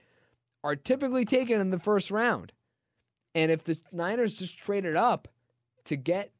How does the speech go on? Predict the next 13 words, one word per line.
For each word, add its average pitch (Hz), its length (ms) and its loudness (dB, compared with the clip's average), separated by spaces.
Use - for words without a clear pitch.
to 160 120 -6
move 170 380 -2
up 220 320 2
to 151 100 -2
get 175 220 0
their 143 120 0
next 180 280 -4
quarterback, 165 680 -2
I 165 80 -6
mean, 170 260 -2
they're 165 220 2
gonna 214 200 -2
expect 214 680 -4